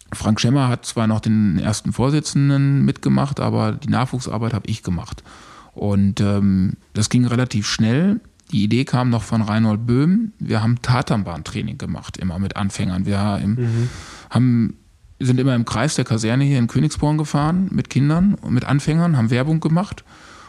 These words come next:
Speaker 1: Und ich hab direkt, ähm, zehn Anfängerrennräder gekauft, mit Bremsen oben am Lenker noch zusätzlich für die Sicherheit. Ja, und dann haben wir Werbung gemacht. Und dann kamen erst zwei, vier, sechs. Also es, es hat,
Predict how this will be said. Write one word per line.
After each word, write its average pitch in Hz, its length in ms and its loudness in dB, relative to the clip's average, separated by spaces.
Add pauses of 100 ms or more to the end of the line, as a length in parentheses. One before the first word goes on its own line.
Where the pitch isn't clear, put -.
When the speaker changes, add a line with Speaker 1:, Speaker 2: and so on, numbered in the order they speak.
(120)
Speaker 1:
Und 165 120 4
ich 143 120 2
hab 143 140 -2
direkt, 139 420 -4
ähm, 127 720 -2 (160)
zehn 131 420 -2
Anfängerrennräder 98 840 -4
gekauft, 87 480 -8
mit 113 380 -2
Bremsen 156 440 2
oben 147 320 0
am 113 140 0
Lenker 156 260 0
noch 160 140 0
zusätzlich 165 680 -2
für - 140 -4
die 113 100 0
Sicherheit. 160 560 0 (1040)
Ja, 175 60 0
und 101 320 -6
dann 95 140 -4
haben 107 120 -2
wir 123 100 -2
Werbung 147 300 0
gemacht. - 400 -6
Und 104 80 0
dann 107 140 0
kamen 113 260 2
erst 104 180 -2
zwei, 151 460 0
vier, 147 440 -2
sechs. 151 460 -4
Also 120 220 0
es, 127 160 -4
es - 180 -4
hat, - 140 -2